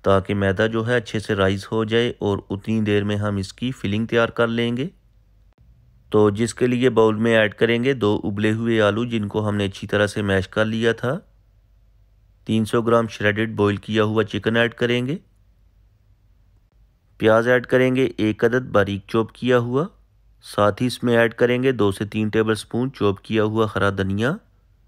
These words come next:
ग्रीन चिलीज ऐड करेंगे पाँच से छः बारीक चॉप की हुई।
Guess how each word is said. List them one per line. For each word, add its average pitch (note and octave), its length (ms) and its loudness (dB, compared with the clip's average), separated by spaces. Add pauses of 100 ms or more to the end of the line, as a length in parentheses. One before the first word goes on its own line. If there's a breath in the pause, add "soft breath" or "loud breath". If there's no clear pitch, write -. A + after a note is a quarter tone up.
(1400)
ग्रीन A2 320 0
चिलीज B2 320 0
ऐड A#2+ 180 4
करेंगे B2+ 380 2
पाँच G2+ 300 0
से A2 140 -6
छः A2 220 -4
बारीक G2 400 0
चॉप A2+ 240 -2
की B2+ 200 -2
हुई। B2+ 260 -2